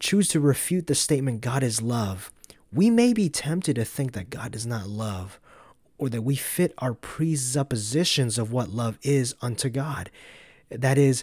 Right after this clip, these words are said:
love that tires, is limited, and is not, uh, faithful.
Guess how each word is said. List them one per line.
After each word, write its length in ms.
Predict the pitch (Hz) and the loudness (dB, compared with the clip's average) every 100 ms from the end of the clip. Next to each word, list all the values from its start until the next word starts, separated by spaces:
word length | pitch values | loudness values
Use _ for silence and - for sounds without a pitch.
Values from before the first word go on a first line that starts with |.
| - - | -8 -6
love 320 | 113 139 147 | 0 0 0
that 220 | 139 123 | -2 -4
tires, 640 | - 123 123 123 95 87 | -8 -4 -2 -2 -2 -6
is 300 | - 110 98 | -6 -6 -4
limited, 480 | 95 110 143 104 95 - | -4 -2 0 -2 -4 -6
and 120 | 110 | -4
is 160 | 104 | -4
not, 400 | 110 120 127 139 - _ _ _ _ - | -4 -2 -2 -2 -8 _ _ _ _ -12
uh, 200 | 117 110 | -8 -6
faithful. 540 | 139 170 - - | -2 -2 -2 -14